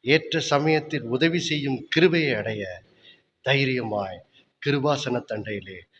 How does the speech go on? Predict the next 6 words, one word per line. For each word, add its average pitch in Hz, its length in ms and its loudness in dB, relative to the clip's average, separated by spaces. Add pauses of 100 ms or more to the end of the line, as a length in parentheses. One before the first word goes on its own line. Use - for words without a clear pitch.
(220)
தேவ 151 340 2
சமூகத்துக்குள்ளே 135 920 -2 (640)
தைரியமாய் 117 800 0 (360)
பாவ 139 380 2
மன்னிப்பு 135 420 -2
நிச்சயத்தோடு 120 800 -4